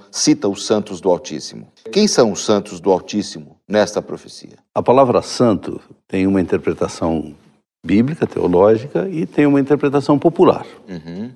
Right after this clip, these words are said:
Speaker 2: Popularmente se pensa que uma pessoa santa é uma pessoa mais perfeita que os outros, ou melhor do que os outros. Na Bíblia, o, o, o santo era aquele que era separado ou designado para um fim santo.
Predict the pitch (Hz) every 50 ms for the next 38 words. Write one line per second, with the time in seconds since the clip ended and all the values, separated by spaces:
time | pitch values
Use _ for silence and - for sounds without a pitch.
0 | _ _ 139 139 - 110 110 113 120 113 110 117 117 123 117 - 165 139 - 165
1 | 156 - - 107 107 104 - 127 117 117 113 92 - 104 92 - - 131 123 110
2 | - 131 120 117 120 113 143 143 135 - 143 127 - - 139 123 117 120 117 117
3 | - 143 120 90 - 98 98 95 - 107 104 131 92 82 78 - - - 92 90
4 | 92 98 90 78 82 90 95 95 95 87 78 71 71 65 - 85 - 87 92 -
5 | - 82 - - - - - _ - - _ _ _ - 110 104 98 127 143 135
6 | 131 151 156 151 165 - - - 120 107 101 98 95 95 98 101 98 104 - -
7 | 98 87 - - - - 143 147 147 139 - - 92 92 95 101 101 98 - -
8 | - 120 123 117 - - 113 101 104 101 - - - 139 - - 117 107 98 107
9 | 117 120 113 113 104 92 120 123 110 95 117 120 101 104 95 95 104 110 110 104
10 | - - 110 107 101 90 - - - 127 135 135 110 - - - 85 78 - -
11 | - - - -